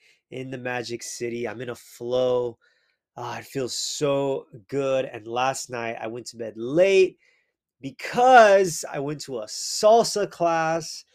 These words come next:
'cause I wanna perfect my salsa game. I feel like I have rhythm and stuff, uh, but I, I don't know. Like, I just, uh, whenever I'm dancing with a lady, like, I, I do okay, but, like,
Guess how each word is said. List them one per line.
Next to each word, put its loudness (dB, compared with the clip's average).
'cause -8
I -2
wanna -6
perfect -10
my -4
salsa 4
game. -4
I -8
feel -6
like -2
I -4
have -6
rhythm -8
and -14
stuff, -8
uh, -8
but -12
I, -8
I -18
don't -10
know. -4
Like, -4
I -8
just, -12
uh, -6
whenever -8
I'm -10
dancing -12
with -10
a -2
lady, -4
like, -4
I, -12
I -6
do 4
okay, 4
but, 0
like, -4